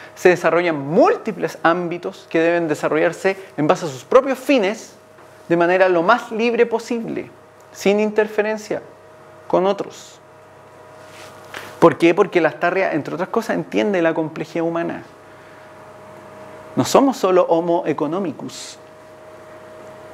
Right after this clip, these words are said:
¿cierto? Pero tampoco somos homo politicus,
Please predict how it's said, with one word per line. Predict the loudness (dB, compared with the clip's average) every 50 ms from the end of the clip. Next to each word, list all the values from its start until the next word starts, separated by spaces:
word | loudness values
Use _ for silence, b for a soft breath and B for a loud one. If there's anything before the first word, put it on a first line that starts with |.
| -18 -6
¿cierto? | 0 0 0 0 0 -8 -8 -8 -10 -14 -20 -20 -14 -6
Pero | -2 0 2
tampoco | 2 2 0 0 0 0
somos | 0 0 -2 -2 -2 -4 -4 -8 B B B B
homo | 0 2 2 0 0
politicus, | 0 -2 -2 -2 -2 -6 -8 -8 -6 -10 -12 -10 -12 -16 -18